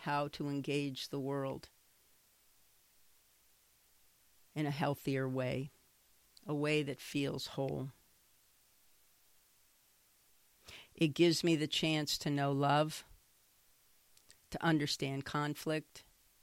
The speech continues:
and to experience my own death and rebirth.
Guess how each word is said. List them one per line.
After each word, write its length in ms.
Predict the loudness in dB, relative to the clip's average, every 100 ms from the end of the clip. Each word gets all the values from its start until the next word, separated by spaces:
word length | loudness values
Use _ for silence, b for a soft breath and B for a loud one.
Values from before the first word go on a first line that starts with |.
| -20 _ _ _ _ _ _ _ _ _ _ _ _ _ _ _ -20 b b b b -2
and 140 | -2
to 160 | -2 -2
experience 1120 | -2 -4 -2 -2 -2 -2 -2 -2 -4 -8 -10 b b b b b b _ _ _
my 260 | -2 0 0
own 320 | 0 2 0 0
death 500 | 0 0 -2 -10 -14 -4
and 220 | 0 4
rebirth. 540 | 4 4 2 0 -2